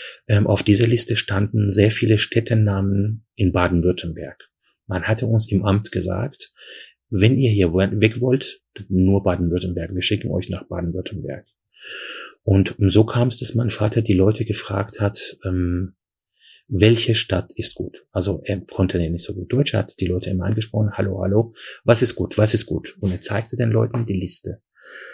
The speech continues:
Und dann kam er irgendwann ins Heim zurück. Und wir haben ihn schmunzelnd gefragt, „Und was haben die Leute gesagt beim Interview?“ Und er hat gesagt, „Ich hab's nicht verstanden.“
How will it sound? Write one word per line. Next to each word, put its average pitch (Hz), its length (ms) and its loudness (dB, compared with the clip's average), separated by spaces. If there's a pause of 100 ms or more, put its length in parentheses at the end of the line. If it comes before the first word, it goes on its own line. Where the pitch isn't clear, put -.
(320)
Und 104 460 4 (640)
dann 104 180 4
kam 123 240 0
er - 60 4
irgendwann 113 400 4
ins - 340 0 (120)
Heim 82 260 -2
zurück. 131 600 -4 (880)
Und 95 120 -2
wir 85 100 0
haben 90 140 0
ihn 90 260 2 (500)
schmunzelnd 113 680 6
gefragt, 95 560 0
„Und 117 340 4
was - 320 -2
haben 87 140 -2
die 87 120 -4
Leute 85 220 -4
gesagt 90 600 -8 (340)
beim 101 340 -2
Interview?“ 113 640 2 (760)
Und 104 60 0
er 87 80 2
hat 95 100 -2
gesagt, 107 300 2
„Ich - 160 -4
hab's - 140 -2
nicht 92 140 -2
verstanden.“ - 680 -6